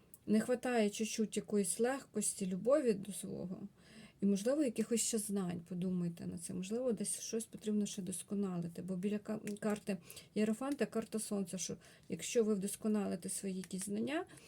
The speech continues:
ви будете мати шалений успіх, вас буде видно, ви, ви будете, знаєте, ну, як знаменитість по карті Сонця, тих, кого ми бачимо, ті, хто сяють в небі. Да? Сонце одне.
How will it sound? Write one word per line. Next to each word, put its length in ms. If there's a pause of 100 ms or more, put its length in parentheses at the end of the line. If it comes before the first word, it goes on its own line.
(200)
ви 220
будете 420
мати 300
шалений 540
успіх, 420
вас 140
буде 260
видно, 380
ви, 160 (300)
ви 200
будете, 460
знаєте, 360
ну, 80
як 140
знаменитість 680
по 80
карті 300
Сонця, 440
тих, 240
кого 260
ми 140
бачимо, 600 (520)
ті, 120
хто 220
сяють 520
в 20
небі. 420
Да? 120
Сонце 520
одне. 360